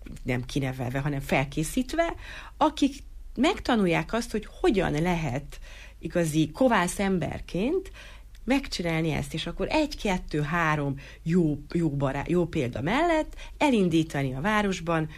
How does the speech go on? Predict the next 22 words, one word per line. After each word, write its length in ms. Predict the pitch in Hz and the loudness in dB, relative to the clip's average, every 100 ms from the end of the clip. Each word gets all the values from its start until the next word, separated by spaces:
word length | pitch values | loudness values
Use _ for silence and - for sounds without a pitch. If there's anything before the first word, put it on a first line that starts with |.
| - - | -8 0
Marosvásárhelyen, 960 | 185 180 - 147 151 143 143 143 139 | 2 0 -4 -6 -4 -4 -4 -2 0
más 280 | 165 180 170 | 0 0 0
településeken 880 | 170 156 156 147 147 - 156 156 143 - - | -2 -2 -2 -2 -2 -2 -2 -2 -4 -6 -6
ezeket. 460 | - 151 151 139 - | -2 -2 -2 -2 2
Nézze 280 | 302 240 | 2 4
a 40 | 214 | 4
Lábusz 400 | 208 196 160 - | 4 2 2 2
programot 560 | 147 143 143 139 - | 2 0 -2 -2 -4
is, 200 | - - - - - - | -6 -8 -10 -14 -14 -4
ami 180 | 190 196 | 0 2
Sepsiszentgyörgyről 880 | - 277 269 240 175 160 151 156 160 | 2 0 0 -2 0 0 0 0 0
indult, 420 | 170 156 135 143 | 2 0 -2 -4
és 140 | 156 | -2
egy 100 | 180 | 0
rendkívül 560 | 180 240 226 - 160 151 | 4 4 2 0 -4 0
jó 220 | 147 156 | 0 0
kezdeményezés. 800 | 151 147 139 139 139 135 139 143 - - - | 0 -4 -2 -2 0 0 0 -2 -4 -14 -4
Összekovácsolja 880 | - 381 - 214 208 180 180 190 175 | 2 2 0 -2 0 0 -2 -2 -2
a 40 | 175 | -2
közösséget, 760 | 196 165 156 - 151 143 - - - | -2 -2 -2 -2 -2 -2 -4 -8 0
gyerekbarát 760 | 359 339 226 175 185 170 165 | 4 6 6 4 4 4 2
intézkedés. 800 | 180 160 123 - 92 - 131 - | 0 0 -2 -4 -6 -4 -2 -4